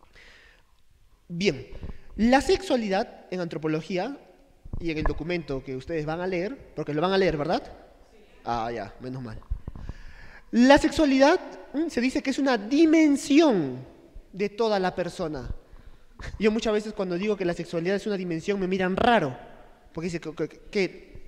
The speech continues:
la sexualidad no es otra cosa. No, la sexualidad es una dimensión de la persona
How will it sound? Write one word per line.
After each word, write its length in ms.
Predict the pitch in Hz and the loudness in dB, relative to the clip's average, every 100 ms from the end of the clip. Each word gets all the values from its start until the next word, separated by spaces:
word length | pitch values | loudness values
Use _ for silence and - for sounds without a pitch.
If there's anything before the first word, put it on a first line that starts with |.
| - | -2
la 80 | 180 | 0
sexualidad 540 | 180 - 175 196 208 | -4 -2 2 6 4
no 280 | 208 208 202 | 4 2 2
es 540 | 208 214 208 - - - - - | 2 2 0 -12 -20 -20 -12 -4
otra 220 | 214 202 | -2 -2
cosa. 160 | 233 311 - - - - _ _ - | -4 -4 -8 -16 -20 -20 _ _ -10
No, 240 | 196 160 - | -4 -4 -2
la 180 | 196 208 | 0 0
sexualidad 440 | 220 - 208 247 | -2 -4 -2 -2
es 120 | 262 | -4
una 180 | 254 240 | -6 -6
dimensión 760 | 185 214 277 269 240 - 247 208 | -4 -2 0 0 -2 0 0 0
de 80 | |
la 120 | 180 165 | -2 -2
persona 520 | 165 165 165 170 | -4 -4 -4 -4